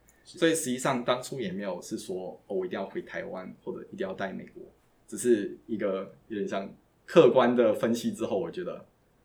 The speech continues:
Speaker 2: 那我前面没上，
Speaker 1: 嗯。
Speaker 2: 那我就落在台大，那我就选台大这样子。
Speaker 1: 非常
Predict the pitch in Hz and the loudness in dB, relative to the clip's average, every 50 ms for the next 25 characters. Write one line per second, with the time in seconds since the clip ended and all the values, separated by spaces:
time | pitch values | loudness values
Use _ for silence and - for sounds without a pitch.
0 | _ _ _ _ _ 127 113 113 104 90 90 - 117 113 127 113 98 92 87 - | _ _ _ _ _ 0 2 2 2 0 -2 -2 0 0 2 2 0 -2 -4 -4
1 | 101 92 - - - _ 123 110 98 98 95 - 110 107 110 107 101 104 92 - | -6 -6 -6 -8 -12 _ -8 -6 -4 -4 -4 -4 -4 -2 -2 -2 -2 -2 -4 -6
2 | 90 85 87 87 80 - 101 98 92 - - - - - - - - _ _ _ | -8 -10 -8 -8 -8 -8 -8 -10 -10 -10 -10 -14 -14 -16 -16 -18 -20 _ _ _
3 | - - - - - - - - - - - - - - - - - - - - | -12 -12 -10 -10 -12 -14 -14 -14 -14 -16 -18 -20 -20 -20 -20 -20 -20 -20 -16 -12
4 | - - - 117 110 107 107 92 92 110 | -12 -6 -4 -2 -2 -2 -4 -8 -12 -14